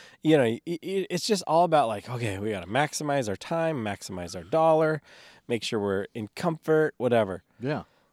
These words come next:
Speaker 1: I, one of my fantasies <clears throat> is to w-, sorry,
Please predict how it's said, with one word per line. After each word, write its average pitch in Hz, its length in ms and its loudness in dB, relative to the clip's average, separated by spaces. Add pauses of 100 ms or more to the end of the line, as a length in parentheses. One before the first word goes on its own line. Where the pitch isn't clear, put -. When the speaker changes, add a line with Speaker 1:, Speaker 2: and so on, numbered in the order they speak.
(1000)
Speaker 1:
I, 131 200 0
one 139 180 2
of 185 60 -2
my 185 140 2
fantasies 101 840 -4 (340)
<clears throat> - 360 -14
is 117 220 0
to 95 500 0
w-, 101 180 -12 (1000)
sorry, - 240 -20